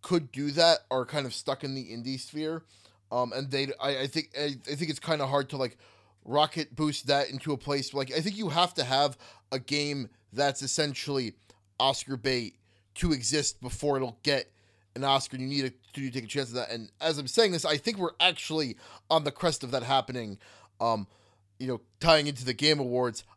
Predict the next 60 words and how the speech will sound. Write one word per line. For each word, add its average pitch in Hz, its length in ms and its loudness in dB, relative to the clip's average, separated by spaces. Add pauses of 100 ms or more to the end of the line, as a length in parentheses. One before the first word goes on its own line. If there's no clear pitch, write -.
(120)
I 160 120 6
think 180 400 0
that 151 260 4
the 127 80 -2
first 165 380 0
game 151 160 0
that 143 100 0
could 131 120 -8
potentially 131 440 -4
do 143 140 -2
this 165 240 2
is 120 180 -8
Death 135 300 -2
Stranding. 135 580 -2 (400)
Um, 113 220 -2
the 110 40 -8
trailer 147 360 4
of 131 100 -2
which, 143 300 -2
the, 131 240 0
one 131 180 -4
of 120 60 -12
the 120 60 -12
second 139 200 -6
trailer 139 220 -2
of 131 60 -4
which 135 140 -8
came 139 280 -6
out 123 240 0 (100)
at 139 160 0
this 143 160 -6
Video 143 220 -2
Game 156 160 -4
Awards. 156 220 -2 (180)
I 147 80 2
think 165 120 2
if 147 140 -6
any 165 140 2
game's 160 280 2
gonna 151 240 2
actually 127 420 0 (140)
boost 151 300 0
us 160 120 -2
to 143 100 -8
the 139 80 -2
point 139 320 -2 (300)
where 131 100 -2
we 139 80 -2
start 147 240 0
getting 139 200 -2
Oscar 135 340 2
bait 139 200 0
triple 139 300 -2
A 127 80 0
games, 123 340 -6
it's 120 160 -8
gonna 127 220 -2
be 117 180 -6
Death 110 220 -4
Stranding. 104 480 -6